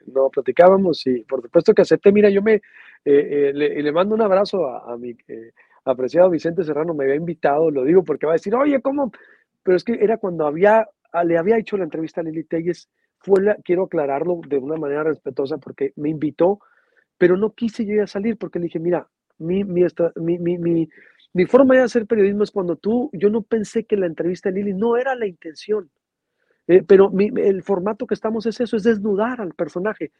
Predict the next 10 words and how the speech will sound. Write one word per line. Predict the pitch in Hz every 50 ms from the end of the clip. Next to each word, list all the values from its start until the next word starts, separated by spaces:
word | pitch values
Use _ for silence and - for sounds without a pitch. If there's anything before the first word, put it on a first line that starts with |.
| _ _ _ _ _ _ _
Se | - - - 226 208
viralizó, | 196 202 190 185 180 180 151 - 196 220 254 262
se | 226 - - 220
hizo | 202 - 226 214
nacional, | 202 175 - 175 160 170 208 226 233 240 214 208 _ _ _ _ _ _ _
le | _ - 175 185 190 190 190 190 196
han | 214 247 240
pegado | 208 233 202 196 202 208
muy | 202 202 202
duro, | 180 170 202 214 226 220